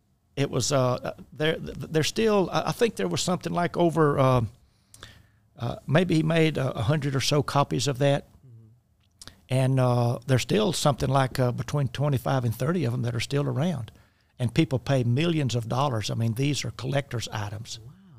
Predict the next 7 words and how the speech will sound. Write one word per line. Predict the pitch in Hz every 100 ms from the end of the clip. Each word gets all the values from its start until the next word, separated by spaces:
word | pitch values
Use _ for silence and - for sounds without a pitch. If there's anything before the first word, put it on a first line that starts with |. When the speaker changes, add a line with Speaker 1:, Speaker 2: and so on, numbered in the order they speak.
| 101 92 _ _ _
Speaker 2:
And | 139
so | 117 127 113
this | 135 135
is, | 120 104 - - -
um, | 107 95 90 87 -
I | -
guess, | 120 123